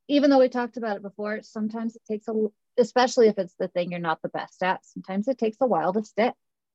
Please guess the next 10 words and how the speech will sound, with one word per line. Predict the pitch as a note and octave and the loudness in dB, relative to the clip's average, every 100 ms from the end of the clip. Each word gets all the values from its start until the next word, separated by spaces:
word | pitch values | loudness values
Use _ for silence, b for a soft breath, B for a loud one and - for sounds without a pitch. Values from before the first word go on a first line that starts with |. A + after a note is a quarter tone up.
| _ _ _ _ _ | _ _ _ _ _
Just | G3 - | -10 -4
because | G#3+ A3 G#3 | 0 2 4
you | |
hear | G#3+ G3 F#3+ | 2 2 0
the | F3 | 0
answer | F3 F#3+ - E3 | -4 -6 -6 -6
doesn't | E3 E3 - | -6 -6 -6
mean | F3 E3 | -4 -2
it's | D#3 _ _ _ _ _ | -4 _ _ _ _ _
absorbed. | F#3+ F3+ - - - _ | -8 -6 -4 -6 -8 _